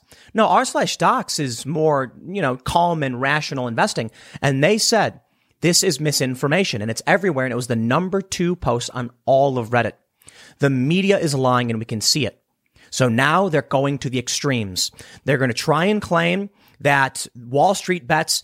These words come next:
is super far right and far, four,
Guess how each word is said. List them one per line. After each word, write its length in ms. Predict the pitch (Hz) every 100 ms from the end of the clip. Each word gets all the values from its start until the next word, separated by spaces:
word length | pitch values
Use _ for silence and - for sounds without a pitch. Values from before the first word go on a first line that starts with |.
| _ -
is 320 | 160 135 - - -
super 520 | - 202 220 208 180
far 440 | - 208 185 170
right 320 | 143 170 180 -
and 200 | 139 -
far, 360 | - 196 180 - -
four, 220 | 196